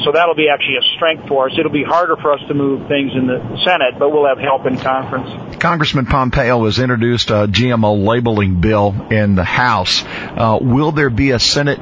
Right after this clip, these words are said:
Speaker 2: bill, and does it have a champion?
Speaker 1: Well, that's something I'm looking at right now. Uh, as you say, uh, Congressman Pompeo's got, a, I think, a good approach. Uh, w-, uh, my crew's looking at it.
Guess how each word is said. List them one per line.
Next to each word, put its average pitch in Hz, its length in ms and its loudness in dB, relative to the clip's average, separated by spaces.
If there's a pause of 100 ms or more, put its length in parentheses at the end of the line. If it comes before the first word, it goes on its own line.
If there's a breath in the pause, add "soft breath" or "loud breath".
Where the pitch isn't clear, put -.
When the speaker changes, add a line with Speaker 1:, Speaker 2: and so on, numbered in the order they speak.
Speaker 2:
bill, 123 420 2
and 117 280 0
does 113 180 0
it 120 80 0
have 120 200 0
a 117 40 -2
champion? 127 540 -2
Speaker 1:
Well, - 1500 -4
that's 262 160 -2
something 269 160 0
I'm 233 160 2
looking 233 260 0
at 202 200 2
right 165 280 2
now. 160 580 2
Uh, 147 720 2
as 151 80 -2
you 165 180 0
say, 160 240 2
uh, 151 380 2
Congressman 156 400 -2
Pompeo's 156 560 2
got, 151 200 2
a, 139 140 2
I 143 180 -2
think, 190 140 -2
a 139 140 0 (200)
good 196 220 2
approach. 190 540 0
Uh, 151 140 2
w-, 156 300 -4
uh, 151 280 0
my 147 160 0
crew's 196 340 0
looking 190 320 0
at 170 220 2
it. 165 120 2